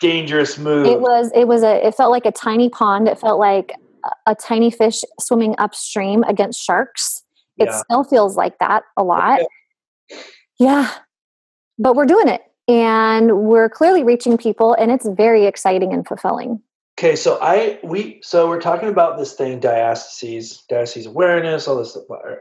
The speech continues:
Speaker 1: So this is something that isn't well known. Um, so I think it's good. I mean, we talk about it literally every day, but I think it's good. Let's, right here at the beginning on our very first podcast,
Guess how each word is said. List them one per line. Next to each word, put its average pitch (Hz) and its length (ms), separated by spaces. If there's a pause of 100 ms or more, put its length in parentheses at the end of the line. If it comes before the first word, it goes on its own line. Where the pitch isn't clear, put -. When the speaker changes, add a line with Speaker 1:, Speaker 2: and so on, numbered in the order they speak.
(120)
Speaker 1:
So 151 360 (880)
this 190 380
is 202 160
something 160 600
that 131 280
isn't 143 460
well 135 440
known. 107 380 (1120)
Um, 139 480
so 165 200
I 151 80
think 202 300
it's - 240
good. 143 640 (360)
I 160 40
mean, 143 140
we 175 140
talk 175 280
about 131 260
it 123 100
literally 123 460
every 113 200
day, 107 280
but 131 120
I 139 100
think 180 160
it's 165 160
good. 139 380
Let's, 147 440 (100)
right 147 360
here 156 260
at 151 120
the 131 60
beginning 131 440
on 120 120
our 117 120
very 123 240
first 120 300
podcast, 117 580